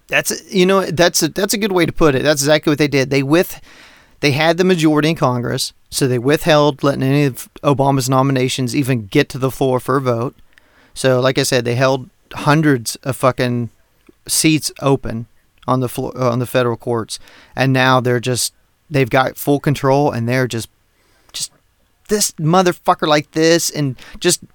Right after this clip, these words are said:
people just as bad and worse than him even, are just getting just seats on the federal court. They're just getting filled left and right, and I guarantee you, man, that's the one thing they'll get done in this four years of Trump. They'll probably fill almost all those damn seats.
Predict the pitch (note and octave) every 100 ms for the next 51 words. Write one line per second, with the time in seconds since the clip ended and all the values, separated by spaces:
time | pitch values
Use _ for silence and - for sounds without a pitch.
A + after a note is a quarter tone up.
0 | _ G3 G3+ E3+ C#3+ F#3 G3+ C3+ D3+ D3+
1 | D#3 C3 B2+ A#2+ C#3+ D3+ - B2+ G#2+ C3+
2 | B2+ A2+ G#2+ A#2 A2+ - _ _ _ _
3 | _ C3+ B2+ C#3 - D3 C3+ B2 A2+ -
4 | _ _ _ _ _ _ _ - C#3 -
5 | - D#3+ F3+ - - C#3+ B2+ - D3+ D3+
6 | D3 - D#3 D#3+ D3 B2+ - B2+ - C#3+
7 | B2 A#2 B2 - C#3 B2 A#2+ A#2 - C3+
8 | B2+ A#2 A#2 - _ _ _ _ _ C3+
9 | D3+ F#3 E3+ - F3+ F#3 D#3 D3 D3+ D3
10 | C#3 D3+ - D#3+ D#3+ E3+ E3 D#3+ D#3+ D3+
11 | D#3+ D3+ C3 B2 C#3+ - D3+ D3+ C#3+ B2+
12 | - C#3+ A#2 C3+ - C#3 C3 - C#3+ C#3
13 | C#3+ C#3+ C#3 B2 A#2+ A2+ A2 G#2+ A2+ A2+
14 | G#2+ - A#2 G#2+ -